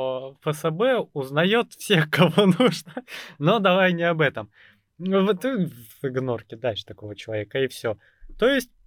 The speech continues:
я вот этими синими волосами закаляю свой характер. Не более того. И не то, что многие думают на улице, понимаешь? И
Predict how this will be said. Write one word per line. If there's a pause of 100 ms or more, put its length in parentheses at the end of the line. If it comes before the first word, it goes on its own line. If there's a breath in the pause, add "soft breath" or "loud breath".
(1500)
я
вот
этими
синими
волосами (240)
закаляю
свой
характер. (1040)
Не
более
того. (1040)
И
не
то,
что
многие
думают
на
улице, (220)
понимаешь? (840)
И